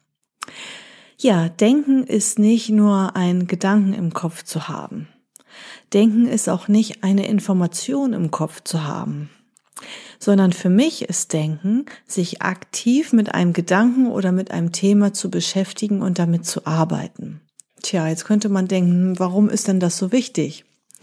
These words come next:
Ja, also das Denken kann man schulen und trainieren wie ein Muskel.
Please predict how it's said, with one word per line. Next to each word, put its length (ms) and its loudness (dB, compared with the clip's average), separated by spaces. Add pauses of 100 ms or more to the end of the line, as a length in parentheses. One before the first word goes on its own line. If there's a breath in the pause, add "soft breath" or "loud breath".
(540 loud breath)
Ja, 320 4
also 300 0
das 280 -2
Denken 640 2
kann 180 2
man 140 4
schulen 540 2
und 240 -6
trainieren 600 0
wie 100 -6
ein 240 0
Muskel. 560 -2